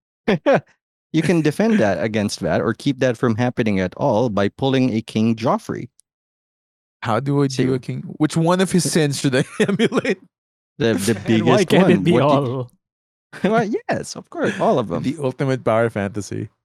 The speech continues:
Speaker 1: What you should do, see, is, um, go on a few raids, capture a few people as your first lead for your ca-, player character is di-,
Speaker 2: Uh-huh.
Speaker 1: like, dying on the way out, and collect, like, ten,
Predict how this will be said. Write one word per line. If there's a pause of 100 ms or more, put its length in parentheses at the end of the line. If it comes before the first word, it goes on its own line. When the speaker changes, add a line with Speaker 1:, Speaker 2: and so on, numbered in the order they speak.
(260)
Speaker 1:
What
you
should
do,
see,
is,
um,
go
on
a
few
raids,
capture
a
few
people
as
your (140)
first
lead
for
your
ca-,
player
character
is
di-,
Speaker 2:
Uh-huh.
Speaker 1:
like, (100)
dying
on
the
way
out, (340)
and
collect,
like, (760)
ten,